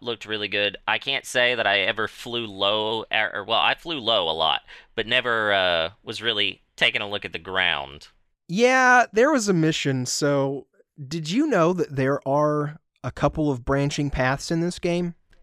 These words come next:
Speaker 1: Uh, I did not until I finished it.
Speaker 2: <laughs> Yep, there are branching paths,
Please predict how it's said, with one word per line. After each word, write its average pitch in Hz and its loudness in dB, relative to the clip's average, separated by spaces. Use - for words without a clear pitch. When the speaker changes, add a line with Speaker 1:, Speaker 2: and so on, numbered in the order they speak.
Speaker 1:
Uh, 95 2
I 113 0
did - -6
not 101 -2
until 107 -6
I 78 0
finished - -6
it. 78 -4
Speaker 2:
<laughs> - 0
Yep, 131 0
there 120 -2
are 156 0
branching 165 -6
paths, 123 -10